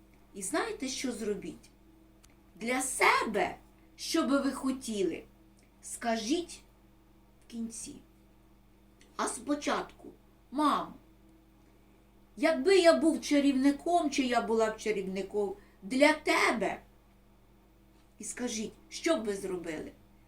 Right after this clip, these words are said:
Для тата, для бабусі, для родича,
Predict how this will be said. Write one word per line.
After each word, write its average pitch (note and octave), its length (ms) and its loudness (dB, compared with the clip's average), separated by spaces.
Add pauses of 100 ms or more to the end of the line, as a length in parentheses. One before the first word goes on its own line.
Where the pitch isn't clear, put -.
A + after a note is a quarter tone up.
(120)
Для A3+ 220 -4
тата, G#3+ 580 -8 (540)
для B3+ 200 -2
бабусі, A#3+ 920 -2 (380)
для C4+ 220 4
родича, C#4+ 920 4